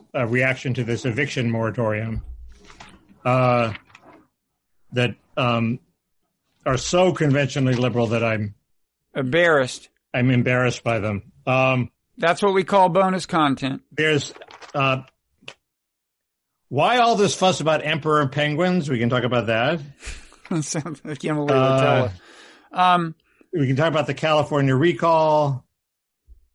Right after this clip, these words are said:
Speaker 1: I thought I heard the worst program I've ever heard on N P R.
Speaker 2: Cal
Speaker 1: I can name
Speaker 2: recall.
Speaker 1: it.
Speaker 2: That's a high bar.
Speaker 1: Uh, <laughs> I know it is. Uh, and, um,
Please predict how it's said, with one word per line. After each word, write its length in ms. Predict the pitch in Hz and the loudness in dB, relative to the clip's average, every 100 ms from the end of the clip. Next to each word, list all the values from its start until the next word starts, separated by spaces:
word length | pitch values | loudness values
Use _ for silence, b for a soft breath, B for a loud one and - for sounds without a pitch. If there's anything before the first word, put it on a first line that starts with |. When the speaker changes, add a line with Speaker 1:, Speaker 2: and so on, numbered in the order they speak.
| _ _ _ _ _ _ | _ _ _ _ _ _
Speaker 1:
I 80 | 131 | -4
thought 220 | 131 175 | 0 2
I 100 | 175 | 2
heard 220 | 156 156 | 2 0
the 80 | 143 | 0
worst 320 | 131 160 143 | 2 0 0
program 300 | - 151 131 | 0 0 2
I've 160 | 131 123 | 0 0
ever 220 | 127 131 | 0 0
heard 300 | 131 127 127 | 2 2 2
on 160 | 117 120 | 0 0
N 160 | 120 | -2
P 140 | 131 120 | 0 0
R. 680 | 123 135 151 147 156 143 _ _ - _ _ _ _ _ _ _ | 2 2 0 -2 -6 -12 _ _ -20 _ _ _ _ _ _ _
Speaker 2:
Cal 320 | - 139 143 | -10 -8 -6
Speaker 1:
I 40 | 131 | -2
can 180 | 120 | -2
name 220 | 117 127 139 | 0 2 2
Speaker 2:
recall. 160 | 160 | 0
Speaker 1:
it. 100 | 143 - _ _ _ _ - _ - _ | -4 -14 _ _ _ _ -20 _ -20 _
Speaker 2:
That's 280 | 147 143 151 | -8 -6 -4
a 100 | 139 | -2
high 200 | 143 139 | -2 -2
bar. 580 | 147 170 160 151 143 - _ _ _ _ _ _ _ _ - | 0 0 2 0 -4 -12 _ _ _ _ _ _ _ _ -2
Speaker 1:
Uh, 160 | 131 | 0
<laughs> 260 | 104 - - | 0 -6 -4
I 140 | 131 170 | -4 -2
know 320 | 135 147 123 | -2 -2 -4
it 180 | 127 123 | -6 -6
is. 300 | 139 131 - _ _ B B B B B B B | -6 -8 -14 _ _ B B B B B B B
Uh, 480 | 123 123 123 123 135 - - - - _ _ - | 0 0 2 2 0 -4 -20 -20 -20 _ _ -4
and, 400 | 139 127 131 131 | 0 2 2 2
um, 560 | 127 123 123 120 113 | 0 2 2 0 -2